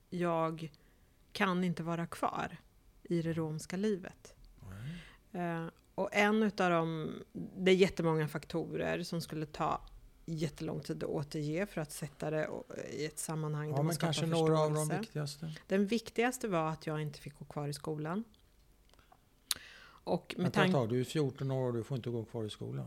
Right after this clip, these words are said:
Speaker 1: Precis.
Speaker 2: Du ska börja jobba.
Speaker 1: Nej, alltså jag är ju, det är ju dags för mig att börja liksom
Speaker 2: Ja,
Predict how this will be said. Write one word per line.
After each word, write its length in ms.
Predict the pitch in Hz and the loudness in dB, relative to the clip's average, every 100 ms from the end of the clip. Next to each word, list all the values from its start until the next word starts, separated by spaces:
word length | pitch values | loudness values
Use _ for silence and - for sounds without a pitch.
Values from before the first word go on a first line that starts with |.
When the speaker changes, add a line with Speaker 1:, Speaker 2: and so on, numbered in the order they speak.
| 117 | -6
Speaker 1:
Precis. 520 | 165 - 156 - - - | -6 -4 -6 -8 -16 -8
Speaker 2:
Du 120 | 123 | -6
ska 160 | - 123 | -2 0
börja 160 | 123 | 2
jobba. 340 | 123 113 110 131 - - - - - | 2 0 -4 -8 -14 -20 -20 -20 -14
Speaker 1:
Nej, 460 | - 247 269 226 196 | -4 0 4 4 4
alltså 200 | 190 208 | 2 4
jag 220 | 202 190 | 4 4
är 20 | |
ju, 180 | 220 240 | 6 4
det 120 | 208 | 4
är 60 | 226 | 4
ju 40 | |
dags 300 | 220 202 - | 4 -2 -2
för 80 | - | 2
mig 300 | 214 180 165 | 4 4 4
att 200 | 165 - | 0 -2
börja 320 | 165 156 160 | 0 2 2
liksom 600 | 156 151 - 151 151 156 151 | 0 -2 -2 -2 -2 -4 -4
Speaker 2:
Ja, 240 | 110 113 | -2 -2